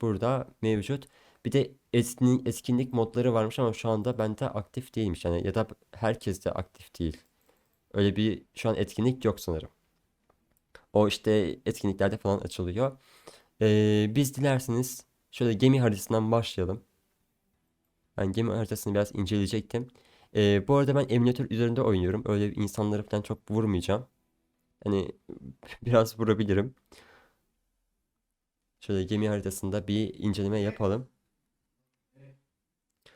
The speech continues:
Bakalım. Şöyle yaparsak. Şu an diğer oyuncular bekleniyor.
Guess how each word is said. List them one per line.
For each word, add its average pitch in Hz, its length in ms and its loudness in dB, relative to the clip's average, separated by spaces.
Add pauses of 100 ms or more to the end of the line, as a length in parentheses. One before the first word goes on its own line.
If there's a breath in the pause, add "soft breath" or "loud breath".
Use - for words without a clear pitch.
(560 soft breath)
Bakalım. 98 480 -2 (2750 soft breath)
Şöyle 95 500 -4 (540)
yaparsak. 95 600 -4 (1040)
Şu - 160 -2
an 98 160 2
diğer 107 140 2
oyuncular 98 420 0
bekleniyor. 107 540 -2